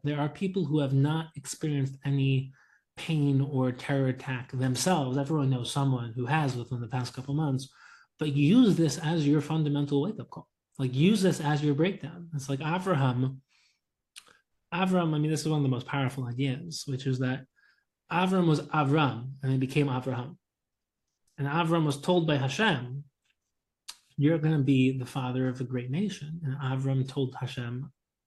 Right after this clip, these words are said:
like, it seems chutzpahdik and seems nonsensical for someone who's pursuing the truth to tell the source of all truth that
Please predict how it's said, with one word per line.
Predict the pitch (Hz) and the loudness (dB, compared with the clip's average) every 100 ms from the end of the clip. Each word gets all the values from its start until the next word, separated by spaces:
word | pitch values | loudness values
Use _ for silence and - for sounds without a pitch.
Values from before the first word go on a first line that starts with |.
| _ 127 | _ -12
like, | 113 - | -12 -10
it | |
seems | - 135 - | -4 -2 0
chutzpahdik | 214 214 139 120 113 | -4 -2 -2 -2 -6
and | 123 117 | -8 -6
seems | 143 127 | -4 -4
nonsensical | 139 131 131 165 - 135 127 | -2 -2 -2 -4 -4 -6 -6
for | 127 | -6
someone | 113 127 123 | -4 -4 -2
who's | 123 | -4
pursuing | - 131 165 170 | -2 0 2 2
the | 139 | 0
truth | - 170 135 - _ - - _ | 0 0 0 -4 _ -20 -20 _
to | 139 | -4
tell | - 180 | 0 0
the | 175 | 0
source | 143 170 151 | 0 0 0
of | 143 | 0
all | 143 143 | 0 0
truth | 139 196 147 135 - _ _ _ _ 135 | 2 2 2 0 -6 _ _ _ _ -2
that | 135 143 | 0 0